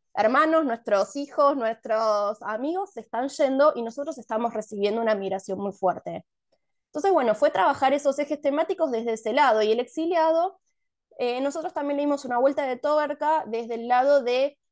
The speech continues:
eh, la mujer que es golpeada y se va de su casa es una exiliada, porque entra bárbaro en la definición que dice: "El exiliado es el que se tiene que ir porque su vida corre riesgo". Entonces, bueno, empecemos a repensar,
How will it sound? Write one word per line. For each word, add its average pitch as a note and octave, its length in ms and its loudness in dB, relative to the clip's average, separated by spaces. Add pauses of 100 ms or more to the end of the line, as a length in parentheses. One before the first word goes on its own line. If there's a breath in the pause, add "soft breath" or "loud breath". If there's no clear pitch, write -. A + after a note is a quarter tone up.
(140)
eh, A3+ 120 -8
la B3+ 120 -2
mujer E4 340 -6
que E4+ 80 -2
es D#4+ 40 -4
golpeada C#4 400 0
y A#3+ 60 -2
se A#3+ 140 -6
va C4 80 0
de D4 80 -2
su C#4 120 -16
casa B3+ 300 -2
es A#3+ 120 -8
una C4+ 120 -4
exiliada, A3 720 2 (600)
porque A3 640 -2 (160)
entra C#4+ 420 0
bárbaro D4+ 540 2
en A#3+ 120 -6
la A3+ 80 -2
definición A3+ 500 -8
que B3 60 -8
dice: C4 220 -4
"El G#3+ 80 -2
exiliado A#3 340 0
es C4 80 -4
el A3 100 -6
que G#3+ 80 -8
se G#3+ 140 -8
tiene A#3 240 -4
que A#3+ 80 -4
ir D#4+ 260 0
porque A3 220 -6
su A3+ 160 -6
vida C4 360 0 (220)
corre A#3 500 -4
riesgo". F#3+ 480 -4 (640)
Entonces, F#4 220 -4
bueno, A#3 380 -2 (240)
empecemos F4 440 0
a C#4+ 100 0
repensar, C4+ 800 0